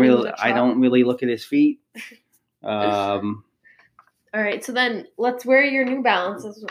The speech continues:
Speaker 1: that you printed out.
Speaker 2: now, m-, my, first off, I, I'm afraid to even ask what he paid for these.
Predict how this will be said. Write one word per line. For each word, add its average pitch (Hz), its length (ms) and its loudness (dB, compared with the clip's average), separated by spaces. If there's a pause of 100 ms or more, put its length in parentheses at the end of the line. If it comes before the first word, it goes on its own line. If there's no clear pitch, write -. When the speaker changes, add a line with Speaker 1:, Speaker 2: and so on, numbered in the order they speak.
(140)
Speaker 1:
that 208 120 -8
you 196 100 -8
printed 202 320 -4
out. 147 40 6
Speaker 2:
now, 139 440 2 (420)
m-, 127 200 -12
my, 139 440 2 (600)
first 180 300 0
off, 123 260 4
I, 127 240 2
I'm 131 240 4
afraid 156 320 0
to 139 120 0
even 135 280 2
ask 107 340 -4
what 113 120 -6
he 104 60 -8
paid 117 300 -2
for 131 60 -4
these. 127 380 -2